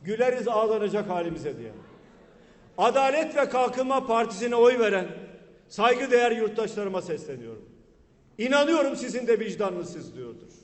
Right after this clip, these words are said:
O zaman oturalım. O zaman yeniden düşünelim. O zaman yeniden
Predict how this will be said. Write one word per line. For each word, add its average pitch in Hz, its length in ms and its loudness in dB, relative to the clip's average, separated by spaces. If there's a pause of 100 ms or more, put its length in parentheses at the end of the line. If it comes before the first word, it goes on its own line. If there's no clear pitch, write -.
(1500)
O 262 140 8
zaman 269 300 2
oturalım. 254 480 2 (1160)
O 240 140 8
zaman 294 280 4
yeniden 277 500 -2
düşünelim. 220 640 -4 (520)
O 247 180 6
zaman 302 340 4
yeniden 302 720 2